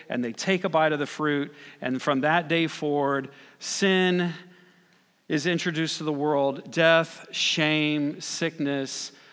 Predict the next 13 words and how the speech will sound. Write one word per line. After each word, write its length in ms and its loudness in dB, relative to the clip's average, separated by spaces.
all 300 2
of 160 -4
that 400 0
which 240 -8
God 260 2
created 400 -2
and 100 -4
declared 520 -6
good 420 0
is 300 -10
now 300 -2
suddenly 680 -4
broken. 560 -10